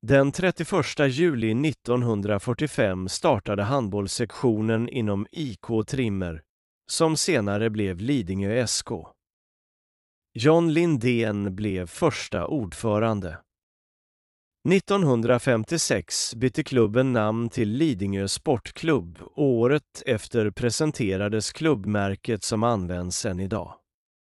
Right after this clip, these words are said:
Ungdomsverksamheten startade nittonhundrafemtiosju och nittonhundrasjuttiotre slogs dam- och herrsektionen ihop. Nittonhundraåttio blev Lidingö S K en renodlad damklubb,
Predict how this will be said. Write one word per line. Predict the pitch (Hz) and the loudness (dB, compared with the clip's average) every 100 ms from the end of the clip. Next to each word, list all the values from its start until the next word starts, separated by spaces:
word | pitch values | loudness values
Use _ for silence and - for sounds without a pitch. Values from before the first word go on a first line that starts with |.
| _ _ _ _ _ _ _ - | _ _ _ _ _ _ _ 2
Ungdomsverksamheten | 185 143 113 120 113 - 120 117 - 131 120 139 147 - 151 | 4 4 2 0 0 0 2 2 2 0 2 0 -2 -2 -2
startade | 135 - 139 101 110 110 | 0 2 2 2 -2 0
nittonhundrafemtiosju | 151 143 117 117 113 104 110 107 123 107 101 151 - 170 110 98 | -2 -2 0 0 0 0 0 0 0 0 0 -4 -2 0 0 -2
och | 123 120 | -2 0
nittonhundrasjuttiotre | 170 165 - 139 135 117 104 107 98 135 - 156 151 113 104 | 0 -2 -2 0 2 0 2 0 0 -2 -2 -4 -2 -2 -2
slogs | 101 - 131 123 - | -4 0 0 0 -2
dam- | 120 151 117 107 98 | 0 2 2 -2 -4
och | 98 110 | -4 -2
herrsektionen | 139 95 113 101 135 101 95 98 | -2 -2 -6 -4 -2 -2 -2 -4
ihop. | 107 123 90 - - _ _ _ _ _ _ _ _ _ _ _ _ | -2 -4 -6 -16 -20 _ _ _ _ _ _ _ _ _ _ _ _
Nittonhundraåttio | 160 190 - 190 156 131 135 147 113 _ 151 156 | 2 2 2 2 4 4 4 2 0 _ 2 2
blev | 117 110 98 | 2 0 0
Lidingö | 113 160 110 110 110 110 - | 0 0 0 0 2 2 0
S | 135 110 - | -2 -2 -4
K | - 113 117 | -2 0 0
en | 117 104 101 | 0 -2 0
renodlad | 151 147 104 110 98 104 104 | 0 0 0 -2 -2 -2 -2
damklubb, | 101 143 104 85 - 151 95 | 2 2 2 -2 -2 0 0